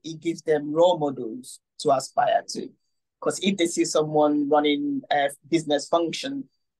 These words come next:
for the first time that they didn't know of, that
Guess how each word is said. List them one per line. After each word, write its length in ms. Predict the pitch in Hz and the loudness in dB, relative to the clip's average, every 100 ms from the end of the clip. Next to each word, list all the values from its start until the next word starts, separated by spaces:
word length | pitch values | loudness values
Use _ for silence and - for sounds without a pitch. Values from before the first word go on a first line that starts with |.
| - | -4
for 80 | 147 | -4
the 80 | |
first 400 | 147 185 175 175 | 0 4 4 4
time 200 | 147 139 | 0 2
that 120 | 143 165 | 2 2
they 120 | 156 | 0
didn't 260 | 208 147 | 0 2
know 240 | 156 262 175 | 4 4 4
of, 160 | - - _ _ _ _ _ 196 | 2 -4 _ _ _ _ _ 0
that 240 | 160 139 | 0 0